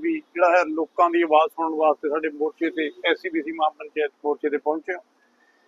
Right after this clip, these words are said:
ਤੇ ਗੱਲ ਕਰ ਲਈਏ, ਜਿਵੇਂ ਅੱਜ ਸ਼ਾਮ ਸੁੰਦਰ ਜੀ ਨੇ ਤੁਹਾਨੂੰ ਆਪਣੀ ਹੱਡ ਬੀਤੀ ਦੱਸੀ ਹੈ, ਐਸੇ ਤਰ੍ਹਾਂ ਪਹਿਲਾਂ ਸਾਡੇ ਕੋਲੇ ਓਮ ਪ੍ਰਕਾਸ਼, ਅਹ, ਆਪਣਾ ਓਮ ਪ੍ਰਕਾਸ਼ ਸਚਦੇਵਾ ਜੀ ਆਏ ਸੀ, ਹਫ਼ਤਾ ਪਹਿਲਾਂ ਵੀ ਆਏ ਸੀ, ਉਸ ਤੋਂ ਪਹਿਲਾਂ ਵੀ ਆਏ ਸੀ। ਇੱਕ ਦਿਨ ਪ੍ਰੈਸ ਕਾਨਫਰੰਸ ਕਰੀ ਵੀ ਮੇ-, ਮੇਰੇ ਨਾਲ ਠੱਗੀ ਠੋਰੀ ਹੋਈ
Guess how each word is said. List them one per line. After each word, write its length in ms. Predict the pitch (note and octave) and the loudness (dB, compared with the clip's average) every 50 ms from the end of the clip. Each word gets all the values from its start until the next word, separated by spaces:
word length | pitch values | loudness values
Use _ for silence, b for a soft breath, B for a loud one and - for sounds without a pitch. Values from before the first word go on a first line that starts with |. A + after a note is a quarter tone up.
| _ _ _ _ | _ _ _ _
ਤੇ 80 | G#3+ G3 | 4 8
ਗੱਲ 240 | - G3+ G3 G3+ | 8 8 8 8
ਕਰ 160 | G3+ - G#3+ G3 | 6 4 4 4
ਲਈਏ, 180 | G3 G#3 G#3 | 6 4 2
ਜਿਵੇਂ 240 | G3 F#3 G3+ G3+ G#3 | 4 2 4 4 4
ਅੱਜ 80 | G#3 G3+ F#3 | 4 4 0
ਸ਼ਾਮ 360 | - - F3+ F3+ F#3+ G3 E3+ | 0 4 6 6 6 6 4
ਸੁੰਦਰ 240 | F3+ G3 G3 G3 F#3 | -2 -4 -4 -4 -4
ਜੀ 120 | F3+ G3+ | 0 0
ਨੇ 80 | G3 G3 | 0 0
ਤੁਹਾਨੂੰ 260 | - F#3 G3+ G3+ G3+ | 0 0 4 4 4
ਆਪਣੀ 220 | G3 - G3 G3 | 4 4 0 2
ਹੱਡ 220 | E3+ E3 F#3 F#3 F#3 F3 | 4 4 4 4 2 -4
ਬੀਤੀ 240 | F#3 - - F#3+ | -6 -4 -4 -4
ਦੱਸੀ 380 | F3 D#3+ D#3+ - - F#3+ F#3 F3+ | -2 -2 -4 -4 -4 -2 0 2
ਹੈ, 80 | E3+ C#3 - _ _ _ _ _ _ _ _ _ - | 0 0 -2 _ _ _ _ _ _ _ _ _ 2
ਐਸੇ 240 | G#3 F3+ - G#3+ A3 | 2 6 8 6 6
ਤਰ੍ਹਾਂ 240 | - A3 G3+ G#3 | 8 6 4 4
ਪਹਿਲਾਂ 280 | F#3 G3+ G3+ G3+ A3 - | 6 4 4 4 6 6
ਸਾਡੇ 240 | F#3+ F#3 F#3+ F#3 F#3+ | 4 4 4 2 2
ਕੋਲੇ 180 | - F#3+ F#3+ | 2 4 4
ਓਮ 120 | F#3 F3+ F3 - | 4 2 0 -4
ਪ੍ਰਕਾਸ਼, 440 | F#3 F3+ - F#3 F3+ F3 E3+ - E3 | -8 0 4 6 6 6 6 2 -6
ਅਹ, 1120 | D#3+ - _ _ _ _ _ _ _ _ _ F3 E3+ E3+ E3 E3 E3 E3+ E3+ E3 D#3 F3 | -14 -16 _ _ _ _ _ _ _ _ _ 2 4 4 4 4 2 2 -2 0 0 0
ਆਪਣਾ 460 | F3 - F#3 F3+ F3 E3+ E3 E3 E3+ E3+ - _ _ - | 2 6 6 8 8 8 6 4 2 -2 -8 _ _ -4
ਓਮ 100 | G3 F3+ | -4 0
ਪ੍ਰਕਾਸ਼ 460 | F3+ G3 F#3 D#3+ G3 F#3 F#3 - - | 2 2 4 6 6 6 6 4 0
ਸਚਦੇਵਾ 420 | F3 - E3+ E3 F#3 F#3 F3 F#3+ F#3 | -2 -2 0 2 2 4 4 4 2
ਜੀ 160 | E3+ F3+ F#3 - | 2 -2 0 2
ਆਏ 220 | D3 D3+ D3+ D#3 C#3+ | 4 4 4 4 2
ਸੀ, 140 | - F#3 A#3+ - _ _ _ _ _ _ _ _ _ | -2 -6 -12 -16 _ _ _ _ _ _ _ _ _
ਹਫ਼ਤਾ 560 | _ _ _ _ - - D#3+ D#3+ - A#3 A#3 | _ _ _ _ 4 4 4 6 6 6 8
ਪਹਿਲਾਂ 280 | A3 A3 G#3+ A3 A#3 A#3+ | 8 8 6 6 6 6
ਵੀ 100 | A#3 A3+ | 8 8
ਆਏ 200 | A3+ A3 G#3+ F#3+ | 8 8 6 2
ਸੀ, 80 | F#3+ | 0
ਉਸ 60 | G#3+ | 2
ਤੋਂ 120 | G3+ A#3+ A3+ | 4 4 6
ਪਹਿਲਾਂ 320 | - G#3 G3 F#3+ G3+ A3+ | 6 4 4 4 2 2
ਵੀ 100 | A#3 A3 | 4 6
ਆਏ 160 | G#3 G#3 G3+ | 6 6 6
ਸੀ। 40 | E3+ E3+ | 4 0
ਇੱਕ 80 | G3+ - | -4 -4
ਦਿਨ 120 | - G#3 G3+ | -4 -4 0
ਪ੍ਰੈਸ 200 | - G3 G3 F#3 | 4 4 4 4
ਕਾਨਫਰੰਸ 420 | - _ G#3 G3+ G3 F#3+ G3 F#3 F3+ F3 | 4 _ 2 2 4 2 0 -2 -4 -4
ਕਰੀ 160 | F#3 F#3 G3 | -2 -2 -2
ਵੀ 80 | G3 G3 | -2 -2
ਮੇ-, 180 | F#3+ F#3 F#3 - - _ - | 0 -2 -2 -2 -4 _ -2
ਮੇਰੇ 160 | F3+ F#3 F#3+ | 2 4 4
ਨਾਲ 200 | G3+ G3+ G3 G3 | 6 6 6 6
ਠੱਗੀ 220 | F3+ D#3+ D#3+ D#3+ D#3+ | 4 2 0 0 0
ਠੋਰੀ 240 | C#3+ C#3 D3 D3 C3+ | 0 0 0 -2 -2
ਹੋਈ 160 | B2+ C3 | -6 -12